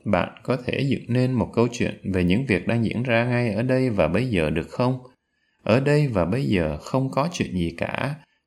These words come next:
chỉ có các cảm giác sanh diệt, chỉ có các cảm giác trực tiếp ngay trước mắt mà thôi.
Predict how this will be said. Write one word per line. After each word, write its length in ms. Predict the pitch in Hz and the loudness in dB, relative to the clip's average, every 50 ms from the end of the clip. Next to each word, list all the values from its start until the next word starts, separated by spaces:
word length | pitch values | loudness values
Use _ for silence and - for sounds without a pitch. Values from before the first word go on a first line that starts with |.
| _ - | _ -8
chỉ 240 | - 131 117 - | -4 -4 -4 -2
có 140 | - - 107 | 0 -2 -2
các 200 | 120 - 113 - - | 0 -2 -4 -6 -6
cảm 220 | - 95 - - | -6 -6 -2 0
giác 200 | 101 107 120 - | 0 0 0 -2
sanh 260 | - - 120 123 120 107 | -2 -2 -2 0 0 0
diệt, 200 | 92 82 80 78 - _ _ _ _ _ _ - | -2 -2 -4 -6 -10 _ _ _ _ _ _ -10
chỉ 180 | - 90 82 78 | -6 -4 -4 -4
có 240 | - - 107 104 107 | -2 -2 -2 -2 0
các 200 | 104 - - - - | -2 -2 -4 -4 -4
cảm 160 | - 80 92 | -6 -4 -2
giác 240 | 98 123 139 - - | -2 -2 -4 -4 -4
trực 120 | - - - - | -6 -6 -6 -2
tiếp 160 | - 117 135 131 - - | 0 0 0 0 -2 -6
ngay 200 | 113 98 92 90 90 | -2 0 0 0 0
trước 120 | - - - - | -2 -4 -4 -2
mắt 300 | 139 135 165 165 - - | -2 -2 -2 -4 -6 -6
mà 220 | 92 87 80 76 - | -4 -4 -4 -4 -4
thôi. 240 | - 95 95 98 92 | -2 0 2 2 0